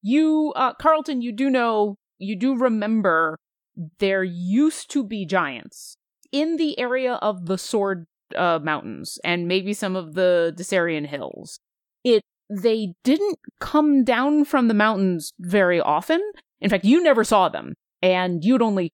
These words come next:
heard about them as a, as an occasional thing. You don't know what kind of giants they are, and you remember hearing stories of there's a reason they didn't come this far, but you don't know why. Like, there was some,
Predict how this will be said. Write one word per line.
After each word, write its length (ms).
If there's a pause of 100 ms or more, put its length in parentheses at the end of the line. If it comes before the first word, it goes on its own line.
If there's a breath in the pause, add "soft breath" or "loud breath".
(140)
heard 320
about 320
them 320 (340)
as 180
a, 160 (120)
as 120
an 80
occasional 540
thing. 320
You 140
don't 200
know 80
what 140
kind 220
of 100
giants 360
they 180
are, 460 (380)
and 640 (380)
you 220
remember 540
hearing 440
stories 840
of 420
there's 180
a 80
reason 680 (120)
they 120
didn't 540
come 300
this 280
far, 360
but 200
you 160
don't 200 (100)
know 380 (420)
why. 640 (580)
Like, 160
there 100
was 100
some, 340